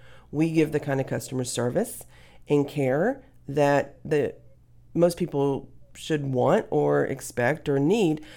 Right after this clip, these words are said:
But I think part of it is just maybe that they've not experienced it, so they don't know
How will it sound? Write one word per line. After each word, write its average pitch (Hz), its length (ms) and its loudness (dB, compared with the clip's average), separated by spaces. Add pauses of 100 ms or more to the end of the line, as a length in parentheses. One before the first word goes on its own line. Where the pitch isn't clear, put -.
(100)
But - 120 -2
I 180 40 4
think 359 300 -2
part 208 220 2
of 214 100 4
it 170 80 2
is 156 160 -2
just 165 240 -6
maybe 165 280 2
that 151 260 2
they've 147 340 0
not 147 400 0 (120)
experienced 170 680 2
it, 151 140 0
so - 100 -14
they 156 80 4
don't 147 320 2
know 175 380 2